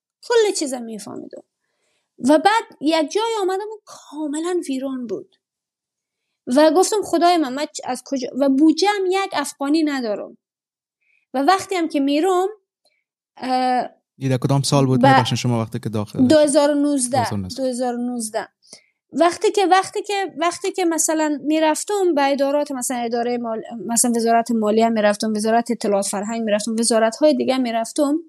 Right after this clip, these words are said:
Speaker 1: باید قبل از این که مثلاً من ایده‌های خود با اونها شریک بکنم، من باید برای اونها یک لکچر می‌دادم چرا سینما مهم است، چرا شما باید سینما را جدی بگیرین، چرا داستانگویی مهم است. به خاطر اینکه همه‌شان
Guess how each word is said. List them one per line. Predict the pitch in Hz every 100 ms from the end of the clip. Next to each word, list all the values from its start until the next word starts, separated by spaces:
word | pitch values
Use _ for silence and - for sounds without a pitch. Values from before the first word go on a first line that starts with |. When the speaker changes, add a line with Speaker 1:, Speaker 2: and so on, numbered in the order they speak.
| _ _ _ _
Speaker 1:
باید | 320 339 392 453 466 -
قبل | 427 392 392
از | 381
این | 453
که | 381
مثلاً | 330 311 339 370
من | 381 294
ایده‌های | 294 302 403 427
خود | - 269
با | 262
اونها | 254 254 254
شریک | 240 240 240 233
بکنم، | 240 - 285 339 339
من | 330 359
باید | 320 339 277
برای | 294 339
اونها | 359 339 359 381
یک | 349 277 247
لکچر | 254 254 - 381 370
می‌دادم | 381 381 359
چرا | 359 359
سینما | - 254 247 330
مهم | 294 269 381 302
است، | - - - _ - - _ -
چرا | 392 403
شما | 330 330 349
باید | 262 285 339
سینما | - 269 247 294 339
را | 320 -
جدی | 214 240 220 330
بگیرین، | 302 208 190
چرا | 208 330 330
داستانگویی | 247 233 - 240 226 262 311
مهم | 277 175 320 240
است. | - 254
به |
خاطر | 262 311 392
اینکه | 415 302
همه‌شان | - 285 381 440 - 349